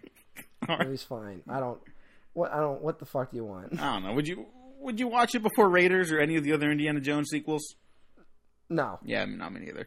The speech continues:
Speaker 1: Uh,
Speaker 2: I, I, I, the, I guess the real test will be, do I like Crystal Skull or Temple of Doom more?
Speaker 1: Yeah, I, I, I think so too. Uh, not, not
Speaker 2: And
Speaker 1: a
Speaker 2: I have not, I have not revisited Crystal Skull,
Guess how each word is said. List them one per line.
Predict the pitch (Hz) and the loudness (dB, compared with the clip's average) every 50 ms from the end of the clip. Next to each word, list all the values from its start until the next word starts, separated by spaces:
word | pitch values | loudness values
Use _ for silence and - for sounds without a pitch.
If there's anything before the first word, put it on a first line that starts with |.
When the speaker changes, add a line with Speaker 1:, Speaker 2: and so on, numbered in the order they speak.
| - - - _ - | -12 -18 -20 _ -4
Speaker 1:
Uh, | - | 0
Speaker 2:
I, | - 117 - 180 170 170 175 | 0 2 4 4 4 4 2
I, | 185 - 180 180 | 4 4 4 4
I, | 180 | 4
the, | 170 156 180 185 - | 6 4 4 6 6
I | 185 | 4
guess | 175 233 233 - | 4 4 2 2
the | - 208 185 | 0 0 0
real | 170 185 208 208 | 4 6 4 4
test | 202 - - 180 170 - - | 4 4 4 4 4 4 -2
will | 165 | -4
be, | 139 135 156 156 151 147 139 135 131 - - - - - - _ - - - - _ _ _ - - - | -2 -2 -2 -2 -2 -2 -4 -6 -8 -10 -16 -20 -20 -20 -20 _ -20 -20 -20 -20 _ _ _ -20 -20 -12
do | - 156 151 151 | -4 2 4 4
I | |
like | 143 139 139 139 139 - | 6 6 4 2 2 -2
Crystal | - - 175 160 - - 160 143 | -4 -2 -2 -2 0 -2 -4 -4
Skull | - - - 156 139 135 135 | -4 -2 0 2 2 4 2
or | 135 127 - | 2 0 0
Temple | - 135 123 117 117 113 | -2 -2 -2 -2 -4 -6
of | 107 107 | -6 -6
Doom | 107 110 110 117 110 | -8 -8 -8 -10 -12
more? | - - - - - - - - - - - - - - | -14 -14 -14 -16 -16 -18 -20 -20 -20 -20 -20 -20 -18 -12
Speaker 1:
Yeah, | - 123 117 110 107 104 110 117 120 | -4 -2 0 0 2 2 2 2 2
I, | - 117 120 113 - _ - | 2 0 0 -2 -6 _ -6
I, | 113 117 | -4 -4
I | 113 | -4
think | - - 104 101 - | -4 -6 -10 -8 -6
so | - 98 92 | -8 -8 -8
too. | - - 101 95 95 95 92 107 - - - | -8 -8 -6 -6 -6 -6 -8 -10 -16 -14 -10
Uh, | 117 110 101 98 95 95 101 | -6 -4 -4 -4 -4 -6 -6
not, | 104 127 127 123 131 - | -4 0 0 0 0 0
not | 139 143 143 | 0 2 2
Speaker 2:
And | 139 151 | 2 2
Speaker 1:
a | 151 | 0
Speaker 2:
I | |
have | 160 165 165 170 | 2 2 2 2
not, | 175 170 170 170 170 170 - - - - _ - - - - - _ _ - - _ _ _ _ _ _ - - | 4 4 4 4 4 2 0 -8 -20 -20 _ -20 -20 -20 -20 -20 _ _ -20 -20 _ _ _ _ _ _ -6 -4
I | |
have | 143 147 | -2 -2
not | 151 156 160 160 - | 0 -2 -2 -2 -4
revisited | 147 143 120 131 139 127 131 127 127 117 - | -6 -8 -4 -4 -6 -4 -6 -8 -10 -12 -8
Crystal | - 131 117 - 127 123 | -8 -10 -8 -8 -10 -10
Skull, | 117 - - - 123 117 117 113 107 101 98 - | -10 -10 -10 -8 -6 -6 -4 -6 -6 -8 -10 -12